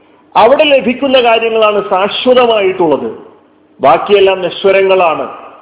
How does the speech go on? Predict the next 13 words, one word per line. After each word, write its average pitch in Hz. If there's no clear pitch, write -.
അവസാ-, 175
കുൽ-, 185
എല്ലാം 180
നശിക്കാനുള്ളതാണ്. 180
പരലോകത്ത് 180
വെച്ച് 175
നമുക്ക് 170
ലഭ്യമാകുന്നത്, 165
ആ 214
സുഖം, -
അവിടെ 226
ലഭിക്കുന്ന 208
നേട്ടങ്ങൾ, 196